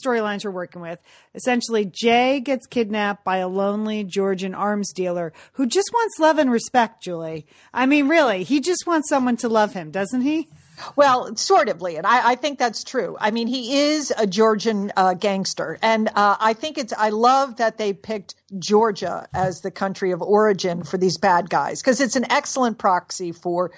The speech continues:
Speaker 2: for Russia. The other part of it is that I'm sort of,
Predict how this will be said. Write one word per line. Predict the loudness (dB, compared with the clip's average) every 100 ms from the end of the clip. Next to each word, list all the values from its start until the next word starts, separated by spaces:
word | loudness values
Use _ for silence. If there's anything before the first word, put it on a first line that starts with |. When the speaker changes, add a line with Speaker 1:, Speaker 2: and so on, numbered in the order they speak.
| -20 -20
Speaker 2:
for | 0 4
Russia. | 4 2 0 -8 -10 -20 -20 -4
The | 4
other | 4 4
part | 2 2 4
of | 0
it | -4 -4
is | -2 -2 -2 -4
that | -4 -4
I'm | -4 -4
sort | -6 -6 -6
of, | -6